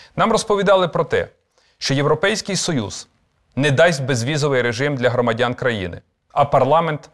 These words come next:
провалить відповідні закони. Але натомість ми прийняли всі необхідні закони. І п'ятнадцятого числа я очікую позитивного звіту від Європейської комісії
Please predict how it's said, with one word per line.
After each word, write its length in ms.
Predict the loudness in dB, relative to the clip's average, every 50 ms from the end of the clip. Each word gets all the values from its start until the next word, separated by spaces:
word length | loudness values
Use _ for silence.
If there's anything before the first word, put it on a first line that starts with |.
| _ _ -2
провалить 480 | 0 2 4 4 4 4 2 0 -4 -6
відповідні 480 | -6 -4 -2 -2 -2 -2 -2 -2 -2
закони. 460 | -2 -2 -4 -2 -2 -4 -4 -4 -8 -18 _ _ _ _ _ _ _ _ -2
Але 280 | 0 2 2 2 2
натомість 720 | 0 0 -2 0 0 0 0 0 -2 -8 -12 -18 -20 -20 _ _ _ _ _ _ _ _ -4
ми 160 | -2 -2 -2
прийняли 600 | 0 0 0 0 0 0 0 0 0 0 -2 -4
всі 340 | -4 -4 -4 -4 -2 -2 -2
необхідні 720 | -2 -2 -2 -2 -2 -4 -4 -6 -4 -4 -2 -2 -2 -2
закони. 500 | -2 -2 -2 -2 -2 -2 -2 -4 -8 -14 _ _ _ _ _ _ _ _ _ _
І 100 | -6 -6
п'ятнадцятого 800 | -4 0 0 0 0 2 0 0 0 0 -4 -6 -4 -2 -2 -2
числа 580 | -2 -2 -4 -4 -4 -4 0 0 0 0 0 -4 _ _ _ _ _ _ _ _ _ _ _ -4
я 320 | 0 4 4 4 2 0 -2
очікую 680 | -6 -4 -4 -4 -4 -4 -6 -6 -6 -6 -6 -6 -8 -12 _ _ _
позитивного 800 | -2 -2 0 0 -2 -4 -4 -4 -2 -2 -2 -2 -2 -2 -2 -2
звіту 480 | -4 -4 -4 -4 -4 -6 -8 -12 -16 -16 _ _ _ -6
від 120 | -6 -4 -2
Європейської 720 | -2 0 0 0 0 0 0 -2 -2 -4 -4 -6 -6 -4
комісії 580 | -2 -2 -2 -2 -4 -6 -8 -10 -14 -14 -16